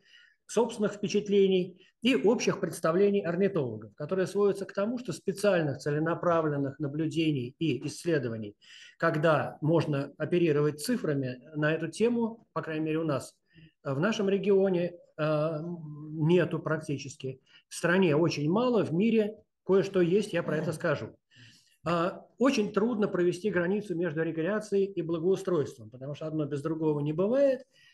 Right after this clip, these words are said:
и очень легко свалиться в обсуждение всяких чудес, которые сопровождают благоустройство.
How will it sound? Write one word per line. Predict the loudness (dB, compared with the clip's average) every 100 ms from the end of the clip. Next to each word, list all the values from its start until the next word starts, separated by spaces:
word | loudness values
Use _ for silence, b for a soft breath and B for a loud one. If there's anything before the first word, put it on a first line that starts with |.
| b
и |
очень | 0 2 0
легко | 0 0 -2
свалиться | 0 -2 0 -4 -4
в | -6
обсуждение | -4 -6 0 2 4 4 2
всяких | -2 -2 -2 -2 -10 -12 _ _ b b _
чудес, | -2 2 2 2
которые | 0 0 2 4 2 0 -4
сопровождают | -8 -2 0 0 0 0 -2
благоустройство. | -2 0 -2 0 0 0 0 -2